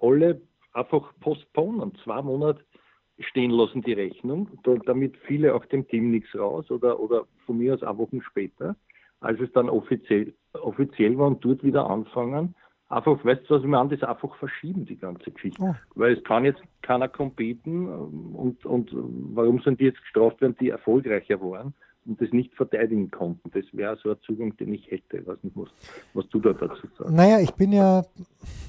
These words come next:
Speaker 2: da bin ich jetzt zwiegespalten, weil ich zuerst einmal gesagt habe, na, ist ja Wahnsinn, dass dem Dominik da hund-, äh, tausend Punkte rausfällt für seinen Sieg in Indian Wells. Ja, das werden sie aber sowieso. Das werden, weil er hat's ja im letzten Jahr gewonnen, ja, good for him.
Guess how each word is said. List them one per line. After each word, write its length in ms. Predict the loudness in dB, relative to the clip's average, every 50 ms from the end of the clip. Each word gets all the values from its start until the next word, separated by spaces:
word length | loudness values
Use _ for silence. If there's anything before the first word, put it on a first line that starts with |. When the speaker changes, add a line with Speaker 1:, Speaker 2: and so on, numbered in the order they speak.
| -18 -20 _ -20 _ _ _ _ _ _ -18 -16 -16 -8 -4
Speaker 2:
da 80 | -2
bin 160 | 0 2 4
ich 60 | 6 6
jetzt 200 | 6 6 2 -2
zwiegespalten, 680 | 0 0 2 4 2 2 2 2 0 0 2 0 2
weil 80 | 2 2
ich 60 | 4
zuerst 240 | 4 4 4 4 4
einmal 160 | 4 4 2
gesagt 180 | 2 2 2 2
habe, 80 | 2 0
na, 80 | 0
ist 80 | 0 0
ja 100 | 0 -2
Wahnsinn, 380 | -2 -2 0 2 4 6 6
dass 120 | 6 4 4
dem 120 | 2 4
Dominik 340 | 4 4 4 4 4 2 2
da 120 | 4 2 2
hund-, 320 | 2 2 -2 -2 -2 2
äh, 300 | 4 6 6 6 6 4
tausend 360 | 4 4 4 4 4 4 2
Punkte 360 | 2 2 2 2 4 4 4 4
rausfällt 500 | 4 2 0 0 2 2 4 4 4 4
für 100 | 4 2
seinen 200 | 4 4 2 2
Sieg 220 | 2 0 0 2
in 60 | 0
Indian 300 | 0 2 2 2 2 2
Wells. 320 | 2 2 2 0 0 2 4
Ja, 200 | 4 4 4 0 _ _ _ _ _ _ 0
das 220 | 2 2 4 6
werden 180 | 6 6 6 6
sie 80 | 4
aber 160 | 4 4 4 2
sowieso. 460 | 2 2 2 2 2 0 -2 -6 -8 _ _ _ _ _ _ _ _ _ _ 0
Das 200 | 2 2 2 4
werden, 280 | 6 6 6 6 6 4
weil 100 | 4 4
er 100 | 4 4
hat's 280 | 2 0 0 0 2
ja 320 | 6 8 8 8 8 6 4 0 0
im 180 | 0 2 2
letzten 360 | 4 2 2 0 0 -2 2
Jahr 100 | 2 2
gewonnen, 320 | 4 2 2 2 2 2 2
ja, 160 | 2 2 2
good 240 | 4 4 2 2 2
for 160 | 2 2 4
him. 240 | 4 4 2 0